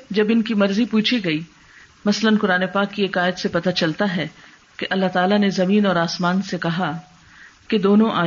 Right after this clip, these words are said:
جاؤ، اب خوشی سے یا ناخوشی سے،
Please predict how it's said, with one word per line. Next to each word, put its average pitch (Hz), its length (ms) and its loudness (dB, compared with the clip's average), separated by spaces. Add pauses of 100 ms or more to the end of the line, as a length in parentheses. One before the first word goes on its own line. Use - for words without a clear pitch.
جاؤ، 151 240 0 (680)
اب 180 200 -6
خوشی 233 320 0
سے 240 180 -4
یا 185 180 0
ناخوشی 180 520 0
سے، 156 200 -4